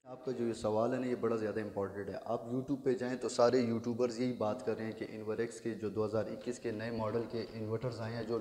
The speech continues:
direct solar पे चल सकते हैं, ये सबको ख़रीदने चाहिए। और वो स-, इसको promote करने की काफ़ी कोशिश कर रहे हैं। और वो बात ये करते हैं कि यार चार solar panel आप लें और वो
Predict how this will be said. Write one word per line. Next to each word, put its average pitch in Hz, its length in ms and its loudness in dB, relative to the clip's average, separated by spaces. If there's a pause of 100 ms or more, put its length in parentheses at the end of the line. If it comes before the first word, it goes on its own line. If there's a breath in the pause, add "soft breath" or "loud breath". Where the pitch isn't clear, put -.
direct 120 300 4
solar 120 380 4
पे 117 80 -2
चल 117 160 0
सकते 113 260 -8
हैं, 117 60 -4
ये 113 60 -4
सबको 117 280 -6
ख़रीदने 101 400 -6
चाहिए। 82 320 -10 (920 loud breath)
और 120 160 6 (100)
वो 131 200 6
स-, - 180 -2
इसको - 220 0
promote 127 460 0
करने 127 200 0
की - 140 -6
काफ़ी 113 320 0
कोशिश 107 380 -4
कर 101 120 -2
रहे 95 140 -4
हैं। 92 140 -8
और 110 120 -4
वो 120 140 -2 (120)
बात 135 280 6
ये 156 120 4
करते 139 280 0
हैं 139 120 0
कि 120 120 2
यार 120 240 4
चार 127 200 6
solar 117 360 0
panel 120 260 0
आप 117 200 2
लें 123 180 -4 (500 loud breath)
और 113 100 6
वो 127 140 8